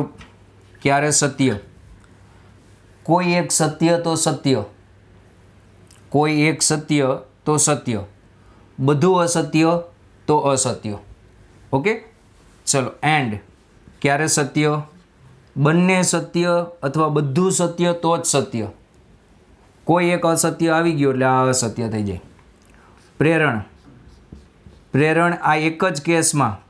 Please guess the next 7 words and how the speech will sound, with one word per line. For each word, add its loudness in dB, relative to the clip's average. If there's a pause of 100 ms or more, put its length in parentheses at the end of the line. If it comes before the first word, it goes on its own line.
પહેલું 2
સત્ય 0
બીજું 2
અસત્ય 0 (460)
ત્યારે 0
ફોલ્સ 0
થાય, -2